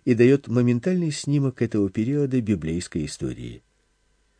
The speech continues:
В богословском историческом анализе используются не только синхронные срезы или моментальные снимки отдельного периода библейской истории,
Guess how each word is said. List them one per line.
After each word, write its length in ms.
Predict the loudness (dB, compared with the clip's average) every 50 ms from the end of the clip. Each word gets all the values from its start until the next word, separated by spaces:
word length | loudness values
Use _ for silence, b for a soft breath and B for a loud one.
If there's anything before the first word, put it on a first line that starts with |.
| _ _ _ _ _ _ _ _ _ _ _ _ _ _ _ _ _ _ _ _ _ _
В 180 | -8 -8 -2 2
богословском 800 | 2 4 4 2 2 4 4 2 2 2 0 0 0 0 0 0 -2
историческом 760 | -4 -4 -2 0 0 0 2 0 -4 -10 -4 0 2 2 2
анализе 480 | 2 2 2 2 0 0 2 2 2
используются 680 | 2 2 0 0 0 0 0 2 0 0 0 0 -2 -2
не 100 | -2 0
только 320 | 2 2 0 2 0 -2
синхронные 640 | -2 -2 -2 -4 -2 -2 -2 -2 -2 0 0 -2 -2
срезы 460 | -4 -2 0 0 2 2 2 0 -2
или 260 | -2 0 0 0 0 0
моментальные 680 | 0 0 0 0 -2 -2 -2 -2 0 0 0 0 -2 -2
снимки 420 | -4 -4 -2 -2 -2 -2 -2 -2
отдельного 600 | -2 -2 -2 -4 -4 -2 -2 -2 -2 -2 -2 -2
периода 500 | -2 -4 -2 -2 0 0 -2 -2 -2 -2
библейской 600 | -2 -2 -2 -2 -2 -2 -2 -2 -4 -4 -4 -4
истории, 500 | -4 -4 -2 -2 -2 0 0 0 -2 -2